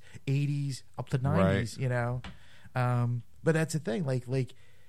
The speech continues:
Speaker 1: you know, Glenn Close, I mean, she's still doing some movies, and it's, but it's just few and far between. It's, it's getting less and less. Uh, you know, Tommy Lee Jones is kinda, I think, semi-retired 'cause I don't think he does as many as he
Speaker 2: No,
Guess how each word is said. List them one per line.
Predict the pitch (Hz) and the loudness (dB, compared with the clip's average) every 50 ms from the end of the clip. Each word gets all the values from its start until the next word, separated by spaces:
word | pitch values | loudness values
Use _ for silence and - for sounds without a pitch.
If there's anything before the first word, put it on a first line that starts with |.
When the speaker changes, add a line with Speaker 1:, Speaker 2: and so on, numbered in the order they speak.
| - - - - - | -18 -18 -18 -8 -2
Speaker 1:
you | - 135 | 0 0
know, | 135 135 | 2 2
Glenn | 131 151 147 156 156 | 4 4 4 4 2
Close, | - - 151 170 180 - - - | 2 2 2 2 2 0 -2 -2
I | 139 | -2
mean, | 151 147 - | -2 -2 -2
she's | - 127 | -4 -4
still | - - - 190 196 | -2 2 2 2 4
doing | 156 180 190 190 175 | 4 4 4 4 4
some | 165 - - 170 139 | 2 2 2 2 4
movies, | 143 156 160 175 175 214 214 214 208 185 - | 4 4 4 2 2 -2 -4 -4 -6 -6 -4
and | - 143 151 | -2 0 0
it's, | 160 160 - | 0 0 -2
but | - 170 139 | -2 -4 -2
it's | 139 - | -2 -2
just | 160 - - - - | -2 -2 -4 -6 -4
few | - - 156 151 | -2 0 2 2
and | 139 139 131 | 2 0 -2
far | - 131 127 | -2 -4 -2
between. | 120 120 - - 175 170 131 107 | -2 -4 -2 0 0 0 0 0
It's, | 104 107 - - | -4 -6 -8 -8
it's | - 117 - | -8 -6 -6
getting | - 135 - 117 | -6 -6 -6 -4
less | 120 113 107 - - | -4 -4 -4 -4 -4
and | 117 120 | -4 -4
less. | 143 151 - - - - - - - - - - - - - - - - | -4 -4 -4 -6 -8 -12 -14 -14 -14 -16 -16 -16 -16 -16 -16 -16 -10 -6
Uh, | 113 110 107 104 104 104 98 - | -6 -4 -4 -4 -4 -6 -4 -2
you | 127 120 | -2 -2
know, | 117 113 | -2 -2
Tommy | 120 - 120 123 135 143 156 | -4 -2 -2 0 2 2 2
Lee | 143 143 139 | 2 0 0
Jones | 123 139 165 208 247 220 143 127 | 0 0 -2 0 0 -2 -2 -2
is | 113 - | -4 -6
kinda, | - 117 127 127 | -4 -4 -2 -2
I | 120 117 | -2 -2
think, | - 139 127 - | -2 -4 -4 -4
semi-retired | - - 139 127 127 123 113 120 113 - - - 156 185 202 175 123 107 101 101 | -2 -2 0 0 0 -2 -2 -4 -6 -6 -4 -2 -2 0 0 0 -2 -4 -8 -8
'cause | 107 | -6
I | 117 | -4
don't | 127 139 139 127 | -2 -2 -2 -4
think | 147 131 | -6 -6
he | - 123 113 | -4 -6 -4
does | - - 127 135 143 | -2 0 0 0 0
as | 131 127 107 101 | 0 -2 -2 -2
many | 123 123 120 120 120 120 120 | -2 -2 -2 -2 -4 -4 -4
as | 117 101 | -4 -2
he | 101 90 | 0 2
Speaker 2:
No, | 92 95 95 95 | 2 4 4 4